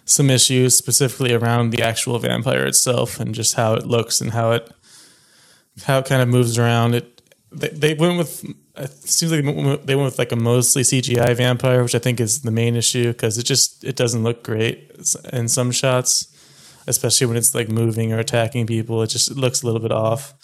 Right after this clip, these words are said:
Um, it does look like there's some shots where it was practical, which, uh, there's definitely some cool shots in there, but overall, the vampire part is probably the weakest part of the movie,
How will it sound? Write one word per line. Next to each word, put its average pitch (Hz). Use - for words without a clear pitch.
Um, 117
it 131
does 165
look 175
like 156
there's 135
some 139
shots 147
where 147
it 147
was 147
practical, 147
which, 139
uh, -
there's 131
definitely 143
some 135
cool 123
shots 117
in 120
there, 123
but -
overall, 120
the 120
vampire 117
part 120
is 117
probably 117
the 113
weakest 120
part 127
of 120
the 127
movie, 127